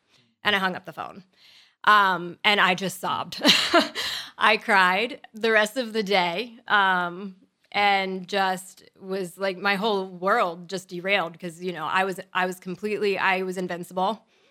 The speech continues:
And then suddenly I wasn't. And I was like, "Okay, well, like, this isn't just me anymore." And as a, as a kid, like, I was always a babysitter. I always loved kids.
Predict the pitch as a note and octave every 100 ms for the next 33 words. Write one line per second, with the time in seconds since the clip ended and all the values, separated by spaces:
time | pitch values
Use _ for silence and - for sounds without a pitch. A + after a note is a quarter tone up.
0 | _ - G#3+ G#3+ G3+ A3 G3+ F#3+ F#3 F#3
1 | F3+ F#3 G3 B3+ - _ - - - -
2 | - G3 G3 G3 G#3 A3 B3 A3 F#3+ -
3 | G3 G3+ F3+ G3+ F3+ G#3 A#3 A3+ A3+ G3+
4 | F3+ F3+ F#3 G3+ A#3+ C4 C4+ D4+ F4+ E4
5 | G#3+ G#3+ F#3+ - A3 G3 G#3 G3+ - G3+
6 | G3 G#3 A3 G#3 G#3+ A#3+ C4 C#4+ B3 G#3
7 | G#3+ G#3 G3+ - A3 A#3 G#3+ G#3+ G3 -
8 | G3+ G3 F#3+ -